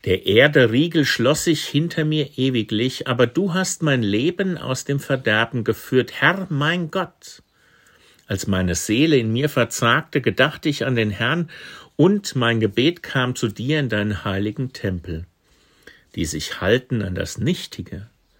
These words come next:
verlassen ihre Gnade. Ich aber will mit Dank dir Opfer bringen, meine Gelübde will ich erfüllen.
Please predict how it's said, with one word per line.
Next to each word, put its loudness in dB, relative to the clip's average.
verlassen -4
ihre -2
Gnade. -4
Ich 0
aber 4
will 4
mit 0
Dank -2
dir 0
Opfer -2
bringen, -4
meine 0
Gelübde 2
will -2
ich -4
erfüllen. 0